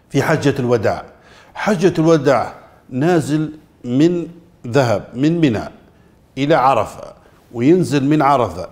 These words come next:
إلى مزدلفة، وبعدين ينزل إلى مز-، من مزدلفة إلى منى لرمي الجمرات ويحلق. وهذا كله، هذا كله عليه الصلاة والسلام يعلم في الناس، يقول: "خذوا عني مناسككم". مية وثلاثة عشر ألف حاج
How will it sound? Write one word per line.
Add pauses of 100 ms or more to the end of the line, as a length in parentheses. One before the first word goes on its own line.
إلى
مزدلفة،
وبعدين
ينزل
إلى
مز-،
من
مزدلفة (440)
إلى
منى
لرمي
الجمرات (160)
ويحلق. (1200)
وهذا
كله،
هذا
كله
عليه
الصلاة
والسلام (120)
يعلم
في
الناس،
يقول: (320)
"خذوا
عني
مناسككم". (100)
مية
وثلاثة
عشر
ألف
حاج